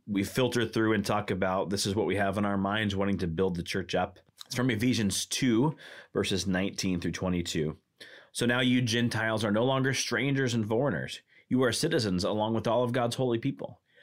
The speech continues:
You are members of God's family. Together, we are his house, built on the foundation of the apostles and the prophets.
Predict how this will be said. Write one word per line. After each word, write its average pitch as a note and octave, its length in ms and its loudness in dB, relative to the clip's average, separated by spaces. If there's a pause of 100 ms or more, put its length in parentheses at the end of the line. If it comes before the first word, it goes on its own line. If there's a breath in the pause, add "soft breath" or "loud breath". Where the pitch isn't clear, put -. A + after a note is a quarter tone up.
(180 soft breath)
You G#2+ 60 0
are G#2 80 2
members G#2+ 420 2
of E2 120 -2
God's F2+ 280 0
family. E2 540 -4 (400 loud breath)
Together, B2+ 600 0 (140)
we A2 260 2
are F2 120 2
his F2+ 180 -2
house, - 440 -6 (320 soft breath)
built G#2+ 220 2
on G2+ 120 0
the G2 80 0
foundation F#2 560 0
of E2 100 -2
the E2+ 100 0
apostles G#2+ 560 -4
and G#2+ 280 0
the G2 60 0
prophets. - 560 -6